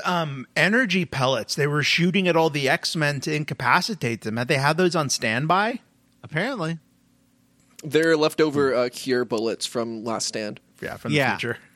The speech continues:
Speaker 3: Yeah.
Speaker 2: Yeah, for they, they were, somebody in the future sent those back to the past so that
Speaker 1: Mm-hmm.
Speaker 2: they could be replicated.
Speaker 1: And they're taken aboard the reboot train. Or the
Speaker 2: Mm-hmm.
Speaker 1: reshoot train, I should say.
Speaker 2: The reshoot train, yeah. So they're all on a train now.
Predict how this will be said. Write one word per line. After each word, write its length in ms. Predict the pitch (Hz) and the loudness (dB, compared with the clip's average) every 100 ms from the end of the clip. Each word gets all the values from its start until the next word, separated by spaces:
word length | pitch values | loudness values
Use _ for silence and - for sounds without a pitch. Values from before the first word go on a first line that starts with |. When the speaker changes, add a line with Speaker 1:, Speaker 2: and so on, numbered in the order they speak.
| - | -6
Speaker 3:
Yeah. 220 | 139 135 | 0 2
Speaker 2:
Yeah, 160 | 131 | 2
for 120 | 117 160 | 0 0
they, 120 | 147 | 0
they 300 | 123 160 147 | -2 -2 0
were, 380 | 135 139 131 127 | 0 -2 -2 -4
somebody 640 | 135 - 175 170 160 156 147 | -4 -2 0 0 2 0 0
in 160 | 147 | -2
the 80 | 139 | -4
future 520 | 127 147 135 143 127 117 | -4 -4 -2 -4 -4 -4
sent 280 | - 139 | -4 -4
those 180 | 131 127 | -2 -4
back 260 | - 131 123 | 0 -2 -2
to 80 | 127 | -6
the 100 | 113 | -10
past 400 | - 127 113 113 | -4 -2 -2 -4
so 60 | 120 | -8
that 80 | 113 | -8
Speaker 1:
Mm-hmm. 60 | |
Speaker 2:
they 100 | 113 | -6
could 140 | 117 113 | -8 -6
be 60 | 110 | -6
replicated. 600 | 110 110 - 104 101 98 - | -6 -8 -12 -12 -12 -14 -12
Speaker 1:
And 200 | 127 113 | -12 -6
they're 80 | 127 | -6
taken 300 | - 160 165 | -2 0 0
aboard 240 | 147 156 | 2 2
the 80 | 151 | 2
reboot 320 | 147 160 143 | -2 -2 -2
train. 300 | - 107 92 87 - _ _ - | -4 -4 -4 -8 -20 _ _ -12
Or 80 | - | -8
the 80 | 113 | -2
Speaker 2:
Mm-hmm. 60 | 143 151 | -2 -2
Speaker 1:
reshoot 80 | 113 | -4
train, 240 | - 98 90 | -8 -10 -12
I 60 | |
should 180 | - - | -18 -16
say. 140 | - - | -14 -12
Speaker 2:
The 60 | |
reshoot 380 | 110 127 120 113 | -8 -8 -8 -10
train, 280 | - 98 95 | -12 -14 -14
yeah. 260 | 101 113 98 - _ _ _ | -12 -10 -12 -16 _ _ _
So 160 | - 185 | -8 -4
they're 140 | 208 | 0
all 180 | 214 220 | 0 0
on 80 | 214 | -4
a 60 | |
train 300 | 185 220 220 | -4 -4 -4
now. 260 | 165 107 101 | -4 -4 -6